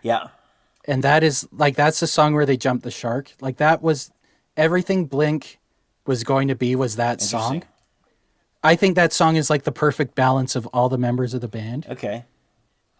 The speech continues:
Speaker 2: It is so perfectly well balanced, like, oh, it is just awesome. And then after that, Take Off Your Pants and Jacket was okay, and then it just got worse and, and more of just, like, I'm now, uh, who is this? Chris Martin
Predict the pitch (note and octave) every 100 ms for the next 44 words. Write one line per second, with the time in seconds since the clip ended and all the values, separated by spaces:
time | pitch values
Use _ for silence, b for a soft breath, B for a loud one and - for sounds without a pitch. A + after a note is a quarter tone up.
0 | _ _ D3 D3 C3+ - D#3+ E3 - D#3+
1 | D#3 D#3 D#3+ D3 C#3 B2+ C3 C3+ C#3+ -
2 | - B2+ A2+ - _ _ _ _ _ _
3 | _ _ _ _ _ _ _ - D3 C#3+
4 | G2+ - _ _ _ - D3 C#3+ F3 -
5 | D#3+ D#3+ D#3 D3 D3+ D3+ D#3 - D#3+ D#3+
6 | D#3+ - b b b b b - D#3+ D#3+
7 | D#3 D3+ D#3+ C#3+ D3 C#3 C#3 D3 C#3 C3+
8 | - D3 D3+ C3+ C3+ B2+ C3 - C3+ B2+
9 | C3 - - C3+ B2 A#2+ A#2+ - A#2+ B2+
10 | C3+ C3 A2+ B2+ - C3 B2 - _ _
11 | _ _ - B2+ C#3+ C#3+ C#3+ C3+ C3+ B2
12 | D3+ E3 C#3 A2 - D3+ - C3 C#3 D3+
13 | -